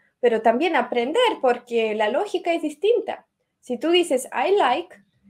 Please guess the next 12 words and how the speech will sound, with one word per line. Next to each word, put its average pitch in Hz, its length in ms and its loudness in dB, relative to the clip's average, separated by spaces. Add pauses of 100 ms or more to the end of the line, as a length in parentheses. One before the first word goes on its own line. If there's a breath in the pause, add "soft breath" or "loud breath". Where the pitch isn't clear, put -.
en 220 140 -4
español 208 440 -2
tú 370 60 -2
dices 311 320 -2
"me 233 420 2
gusta". 330 560 4 (120)
En 196 200 -8
ruso 277 340 -4
es 214 120 -6
lo 254 160 2
mismo, 330 580 0
decimos 240 520 -6